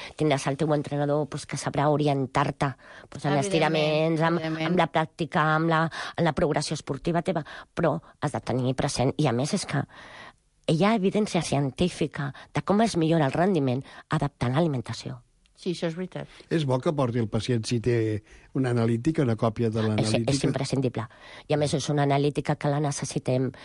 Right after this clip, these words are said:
Speaker 3: Ja.
Speaker 1: Eh, per això el cu-, per això el pacient firm-, signa un consentiment informat. Estem parlant de, d'una atenció sèria,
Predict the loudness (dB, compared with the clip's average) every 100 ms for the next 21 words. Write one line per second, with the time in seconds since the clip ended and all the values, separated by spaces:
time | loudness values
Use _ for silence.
0 | -16 -8 -2 2 2 2 0 0 0 0
1 | -2 0 -6 -4 -4 -2 -2 -4 -4 -4
2 | -4 -2 -2 -4 -6 -4 -2 -2 -2 -2
3 | 0 0 -2 -2 0 -2 -2 -10 -20 -20
4 | -20 _ -4 0 2 2 0 -2 -8 -20
5 | -20 -20 _ -6 -2 0 0 2 0 -2
6 | -4 -6 -8 -10